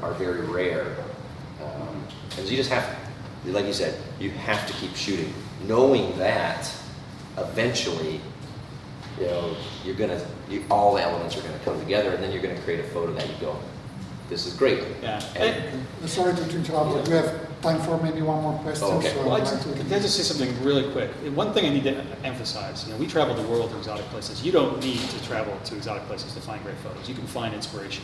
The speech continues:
Speaker 2: One thing, when I'm, when I'm at home, I love going into Minneapolis, my hometown, uh, and taking pictures there, and I find inspiration right there in my hometown. You,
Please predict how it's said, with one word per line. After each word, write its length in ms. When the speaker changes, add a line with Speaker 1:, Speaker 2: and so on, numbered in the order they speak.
Speaker 2:
One 120
thing, 200
when 100
I'm, 100
when 260
I'm 180
at 60
home, 200
I 60
love 200
going 240
into 520
Minneapolis, 520
my 100
hometown, 440
uh, 260
and 140
taking 220
pictures 340
there, 220
and 80
I 100
find 480
inspiration 600
right 200
there 240
in 80
my 100
hometown. 500
You, 80